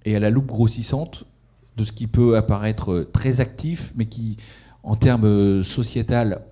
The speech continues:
n'a pas des racines très profondes et un écho important,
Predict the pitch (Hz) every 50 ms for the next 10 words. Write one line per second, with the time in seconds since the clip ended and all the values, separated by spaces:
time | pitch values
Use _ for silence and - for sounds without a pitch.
0 | _ - 113 - 117 113 110 107 95 101 101 - - 113 110 - 110 104 - -
1 | 104 - - 135 139 170 185 175 - - _ _ _ _ _ _ _ - 104 101
2 | 101 104 101 - - 117 113 104 104 101 92 - - 139 147 170 -